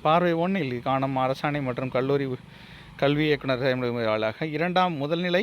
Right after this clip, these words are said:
மற்றும் இரண்டாம் நிலை பதவி உயர்வு காரணமாக அந்த நிறைய பேர் ரிட்டையர்ட் ஆங்க பார்த்தீங்களா? அதன் ப-, ப-, கல்லூரியில் பணியாற்றும் மூத்த இணை பேராசிரியர்கள் முறைப்படி ஒப்படைத்து பணியில் விடுப்பு பெறுமாறு அறிவுறுத்தப்படுகிறார்கள் அப்படின்னு சொல்லி அவங்களுக்கு சொல்லியிருந்த அது. இது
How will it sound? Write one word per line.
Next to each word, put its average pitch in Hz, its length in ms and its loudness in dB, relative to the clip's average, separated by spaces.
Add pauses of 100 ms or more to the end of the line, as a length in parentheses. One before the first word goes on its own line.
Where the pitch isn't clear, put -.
மற்றும் 151 260 -2
இரண்டாம் 147 220 0
நிலை 147 160 0
பதவி 147 260 2
உயர்வு 143 180 -2
காரணமாக 123 460 -2
அந்த 131 160 -4
நிறைய 123 240 -2
பேர் 131 160 -4 (460)
ரிட்டையர்ட் 147 320 2
ஆங்க 127 140 -2
பார்த்தீங்களா? 117 420 -4
அதன் 127 300 0
ப-, 127 100 -8 (260)
ப-, 123 280 -4
கல்லூரியில் 170 400 2
பணியாற்றும் 160 480 -2
மூத்த 175 340 -2
இணை 156 240 -4
பேராசிரியர்கள் 143 560 -2
முறைப்படி 147 380 -2
ஒப்படைத்து 143 460 -2
பணியில் 147 360 -2
விடுப்பு 135 280 -4
பெறுமாறு 123 400 -2
அறிவுறுத்தப்படுகிறார்கள் 113 880 -4
அப்படின்னு - 480 -12
சொல்லி 120 240 -4 (480)
அவங்களுக்கு 135 380 0
சொல்லியிருந்த 127 420 -4
அது. 117 200 -12
இது 143 220 -6